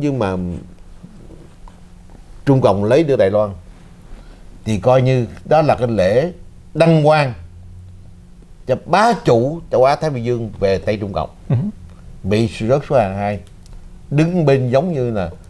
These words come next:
Speaker 1: mời ông lên làm vua, còn tôi đứng bên là kẻ hầu quạt cho ông, ông như đó.
Speaker 2: Ừ.
Speaker 1: Cho nên chính vì cái chỗ Đài Loan chỉ là một trận chiến của cái ai là bá chủ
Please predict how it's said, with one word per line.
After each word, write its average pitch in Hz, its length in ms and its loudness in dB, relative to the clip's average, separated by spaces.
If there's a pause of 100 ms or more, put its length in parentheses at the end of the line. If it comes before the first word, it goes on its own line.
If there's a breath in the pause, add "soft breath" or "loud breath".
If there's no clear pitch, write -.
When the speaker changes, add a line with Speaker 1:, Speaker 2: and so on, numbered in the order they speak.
(160)
Speaker 1:
mời 107 200 4
ông 113 160 0
lên 127 120 2
làm 104 180 -2
vua, 117 200 0
còn 95 200 -6
tôi 110 120 0
đứng 135 180 -4
bên 120 140 0
là 101 100 -10
kẻ 98 120 -4
hầu 92 360 -4 (480)
quạt 95 220 -2 (140)
cho 117 80 2
ông, 110 200 0
ông 120 220 -4
như 110 120 -6
đó. 123 100 -6 (280)
Speaker 2:
Ừ. 151 60 -8 (680)
Speaker 1:
Cho 160 100 4
nên 156 200 4 (140)
chính 208 240 0
vì 147 100 0
cái 123 160 -6
chỗ 117 260 2
Đài 139 220 2
Loan 180 280 2 (100)
chỉ 175 160 0
là 202 60 0
một 160 220 0
trận 156 220 2
chiến 226 260 0 (1400)
của 151 260 2
cái 170 220 -4 (180)
ai 165 220 2
là 139 80 0
bá 170 280 2
chủ 170 440 -4